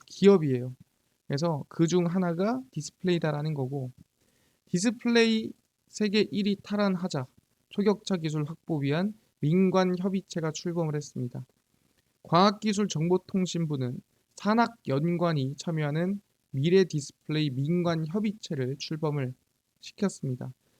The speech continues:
그래서 국가과학기술연구회, 한국정보 디스플레이 학회, 그리고 한국 디스플레이 산업협회, 그리고 대표 패널 기업인 삼성 디스플레이,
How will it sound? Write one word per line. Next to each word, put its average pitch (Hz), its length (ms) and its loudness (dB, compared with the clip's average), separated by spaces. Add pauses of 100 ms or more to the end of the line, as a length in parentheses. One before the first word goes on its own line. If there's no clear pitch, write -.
(120)
그래서 165 140 -2
국가과학기술연구회, 160 1900 0 (440)
한국정보 226 920 2
디스플레이 180 680 -2
학회, 165 640 -6 (460)
그리고 147 160 -2
한국 226 460 0
디스플레이 180 680 -2
산업협회, 196 960 -4 (400)
그리고 190 560 0
대표 151 420 0 (100)
패널 214 380 0
기업인 165 520 -2 (300)
삼성 180 400 0
디스플레이, 165 640 -2